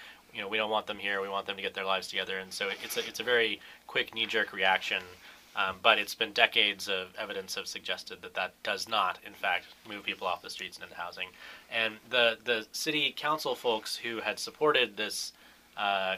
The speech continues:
concept sort of, uh, viewed it as a tool in the toolbox,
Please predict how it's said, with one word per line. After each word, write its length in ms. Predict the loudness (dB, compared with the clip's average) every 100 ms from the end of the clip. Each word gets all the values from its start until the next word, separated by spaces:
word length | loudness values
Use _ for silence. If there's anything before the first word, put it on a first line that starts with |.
| -2
concept 600 | 0 0 4 4 4 -2 -16 -20 -20 -8
sort 240 | 2 4
of, 280 | 6 4 2 -2
uh, 300 | 2 4 4 2 -4
viewed 220 | 2 4
it 100 | 4
as 340 | 4 2 2 -4
a 80 | -4
tool 300 | 2 4 4
in 80 |
the 60 | 0
toolbox, 600 | 0 0 0 -2 -10 -16